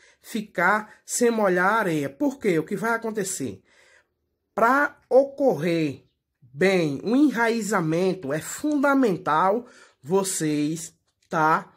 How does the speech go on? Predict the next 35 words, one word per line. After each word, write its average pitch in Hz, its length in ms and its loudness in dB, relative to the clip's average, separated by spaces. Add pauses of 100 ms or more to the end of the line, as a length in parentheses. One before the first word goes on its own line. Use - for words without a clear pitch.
(180)
molhando, 180 1400 0
tá, 156 240 0
gente? 127 400 -12 (640)
Quero 143 160 -2
deixar 156 280 -2
bem 165 200 0
claro. 147 440 0 (400)
Sem 226 540 0
água 180 500 2
é 175 40 2
impossível 240 760 -2
com 214 220 -4
que 208 160 -4
as 214 240 -2
raízes 180 560 -2
saiam. 147 400 0
Não 254 120 -6
tem 370 180 -6
como, 156 380 -2
né? 220 180 -4
Nada 226 600 2
nessa 247 340 -2
vida 151 500 -8 (340)
sobrevive 151 600 -2
sem 190 240 -2
água. 113 360 -4
Olha 190 220 -2
só. 123 260 -8 (440)
De 185 220 -6
todas 247 400 4
as 247 160 0
estacas 202 440 -6
que 180 40 -10
eu - 40 -20
coloquei, 165 840 -2